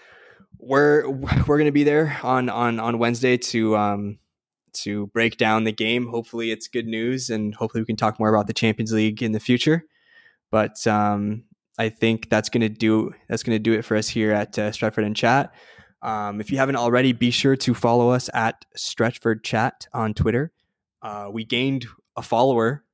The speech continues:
lately, so huge news on our front. Um, so if you are listening, please follow us on Twitter. And, um, yeah, I think, uh, with that being said, that's gonna do it for us,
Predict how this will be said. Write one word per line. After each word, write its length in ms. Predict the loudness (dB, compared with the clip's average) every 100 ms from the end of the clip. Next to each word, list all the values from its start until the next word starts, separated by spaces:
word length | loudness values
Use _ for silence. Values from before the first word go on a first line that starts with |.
| _
lately, 500 | -6 -6 -4 -6 -8 -12 _ _ _ -18
so 380 | -8 -6 -6 -10
huge 460 | 0 2 4 2
news 540 | 0 2 2 0 -4 -8
on 160 | -6 -2
our 120 | -2
front. 300 | -4 -6 -6 -8 _ _ _ _ _
Um, 460 | -14 -12 -12 -14 -8
so 120 | -6
if 120 | -4
you 60 | -2
are 180 | 0 2
listening, 380 | 0 -2 -4
please 580 | -6 -2 2 2 2 -4
follow 320 | -2 0 2
us 100 | 2
on 140 | 0 -4
Twitter. 360 | 0 2 0 -4 -20 _ _ _ _ _ _ -10
And, 440 | -8 -6 -8 -4
um, 600 | -2 -2 -4 -4 -6 -10 -14 _ _ _ _ -6
yeah, 220 | -2 0
I 80 | 0
think, 320 | 0 -4 0
uh, 160 | 2 2
with 120 | 2
that 180 | 2 0
being 180 | 0 0
said, 300 | 0 0 2
that's 160 | 0
gonna 160 | 0 -2
do 180 | 2 0
it 100 | 2
for 140 | 2
us, 340 | 2 2 -4